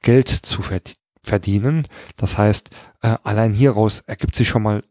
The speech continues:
ein Ziel der Unternehmensstrategie oder des, des, des Unternehmenszwecks, äh, hier besser gesagt, dass man hier, ähm, Geld verdient. Da gibt's noch, ähm, andere,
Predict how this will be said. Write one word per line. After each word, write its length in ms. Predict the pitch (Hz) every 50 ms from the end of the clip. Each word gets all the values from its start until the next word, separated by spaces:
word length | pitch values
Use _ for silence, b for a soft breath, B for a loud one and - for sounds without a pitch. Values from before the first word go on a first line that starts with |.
| _
ein 260 | - - 110 104 95
Ziel 320 | 92 - - - 127 117 120
der 300 | 113 123 120 120 - -
Unternehmensstrategie 1300 | 117 110 110 107 110 113 110 113 - - - - 139 117 104 - - 113 117 110 110 104 104 120 123 -
oder 180 | - 107 107
des, 220 | 101 - 117 110 -
des, 240 | - 123 110 - -
des 160 | - 104 -
Unternehmenszwecks, 1120 | - 131 110 107 104 110 107 107 - - - - - - 104 131 135 - - - - -
äh, 220 | 233 180 127 123
hier 200 | 117 113 120 123
besser 240 | - 127 117 107 120
gesagt, 380 | 113 - - 120 117 - _ B B B B B B B B B B B B
dass 180 | - 98 -
man 240 | - 107 104 104 101 - B B B B B B B B
hier, 480 | B - - 104 104 107 104 101 98 - b b b b b b -
ähm, 300 | 131 135 135 135 135 131 _ - B B B B -
Geld 260 | - 120 113 104 -
verdient. 340 | - 104 - - 95 82 82
Da 60 | 92
gibt's 320 | 82 - - - - -
noch, 320 | - 95 78 - - - _ _ _ _ _ -
ähm, 200 | - 98 90 - - _
andere, 540 | - 131 156 185 170 160 147 160 156 143